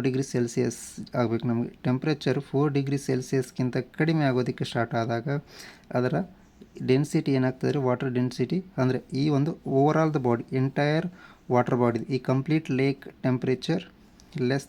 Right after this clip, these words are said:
than four degree Celsius ಆಯಿತು ಅಂದಾಗ, ಟೆಂಪರೇಚರ್ ಓಲ್ಡ್ ವಾಟರ್ ಬಾಡಿ ಅಂದರೆ ಕಂಪ್ಲೀಟ್ ಸರೋವರದ ಒಂದು ಟೆಂಪರೇಚರ್ ಎಷ್ಟು ಆಗ್ಬೇಕು ನಮಗೆ, less than four degree Celsius ಆದಾಗ ಇದರ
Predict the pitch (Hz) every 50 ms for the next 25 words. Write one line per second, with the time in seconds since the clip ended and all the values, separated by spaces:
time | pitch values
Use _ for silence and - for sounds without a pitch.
0 | - 143 135 139 - - - - - - - - - - - - - - - 135
1 | 135 139 131 131 127 127 131 - - 131 120 117 - - 123 120 - - 117 117
2 | 117 117 - 143 117 113 110 113 113 107 - - - - - - - - - -
3 | - - - - - - - - - 127 127 127 - 139 131 - 170 175 - -
4 | 131 127 139 156 160 156 - - - - - - - - - 127 123 - 127 120
5 | 120 117 123 120 151 165 - - - - - - - - - _ - 131 135 139
6 | 139 160 165 170 165 - - - - 131 127 143 160 156 143 135 156 135 131 131
7 | 127 123 127 127 143 170 175 - - - - - - - - - - 135 143 156
8 | - 165 160 151 - 147 135 131 - - - 123 120 123 117 123 127 123 127 147
9 | 165 151 127 127 123 - - - - 135 135 139 147 - - 127 127 131 131 123
10 | 127 120 127 127 123 - 127 123 117 - - 131 117 - - 123 113 113 117 117
11 | 117 117 131 - - - 131 120 127 123 127